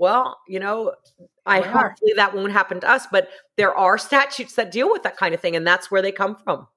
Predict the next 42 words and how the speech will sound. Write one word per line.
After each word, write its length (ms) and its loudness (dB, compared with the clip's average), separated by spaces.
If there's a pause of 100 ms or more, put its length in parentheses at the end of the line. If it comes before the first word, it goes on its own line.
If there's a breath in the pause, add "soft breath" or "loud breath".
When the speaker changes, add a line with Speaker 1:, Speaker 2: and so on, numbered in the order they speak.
(440)
Speaker 2:
Yeah. 180 -6 (360 loud breath)
And 160 -2
we 140 0
do, 260 2
in 140 0
Colorado, 580 2
we 120 -2
have 180 0
something 400 -6
similar. 640 0 (320 soft breath)
Um, 360 0 (120)
so 200 -2
we 260 -2
now 260 4
have, 360 2
as 120 -8
part 260 -2
of 140 -6
an 100 -6
estate 380 -6
planning 420 -4 (160)
package, 580 -2
is 200 -6
a 80 -4
statutory 800 -2
document 640 -2 (440 soft breath)
that's, 640 0
um, 340 0 (100)
needs 320 0
a 60 4
better 300 4
name, 380 -4
but 140 4
it's 180 -2
called 360 0
the 80 -2
Colorado 720 2
Statutory 720 -2
Disposition 720 -6
of 160 -2
Last 280 0
Remains 760 -4